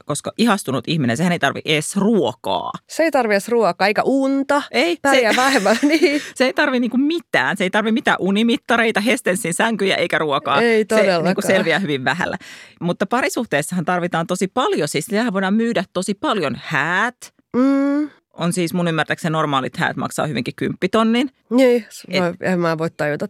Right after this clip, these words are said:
Speaker 2: toi, ei kyllä.
Speaker 1: Ja sit
Speaker 2: Niin.
Speaker 1: tavallaan sit siihen kuuluu semmonen pesän rakentaminen ja muu.
Speaker 2: Mm.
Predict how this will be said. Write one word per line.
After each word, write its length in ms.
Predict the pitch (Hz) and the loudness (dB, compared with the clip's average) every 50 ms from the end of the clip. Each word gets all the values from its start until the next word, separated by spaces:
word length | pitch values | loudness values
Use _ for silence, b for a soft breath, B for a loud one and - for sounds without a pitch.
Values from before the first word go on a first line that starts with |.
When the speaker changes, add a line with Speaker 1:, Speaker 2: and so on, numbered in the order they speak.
| _ | _
Speaker 2:
toi, 200 | - - 214 214 208 | -6 -4 -4 -2 -2
ei 100 | 208 208 - | -4 -4 -4
kyllä. 220 | - 226 214 220 214 - | -4 -4 -4 -4 -2 0
Speaker 1:
Ja 140 | 180 190 | 0 0
sit 140 | 180 214 226 | 2 2 2
Speaker 2:
Niin. 100 | 226 208 | 2 2
Speaker 1:
tavallaan 340 | 208 175 156 156 151 147 151 | 0 0 2 2 0 0 -2
sit 160 | 156 160 - | -2 -6 -4
siihen 180 | - 170 143 131 | -2 -2 -2 -2
kuuluu 320 | - 143 131 131 131 123 | -4 -6 -4 -4 -4 -4
semmonen 360 | 135 - 127 - - 123 123 | -4 -4 -4 -4 -4 -6 -6
pesän 380 | 120 - 127 - - - - - | -4 -4 -4 -2 -2 -2 -2 -2
rakentaminen 680 | - - - - 110 - - 139 151 147 147 - 240 254 | -4 -4 -4 -4 -6 -4 -4 -6 -4 -4 -2 2 2 4
ja 80 | 269 269 | 4 4
muu. 280 | 277 269 269 - - | 2 2 2 2 2
Speaker 2:
Mm. 240 | 269 269 269 262 254 | 0 0 -2 -2 -4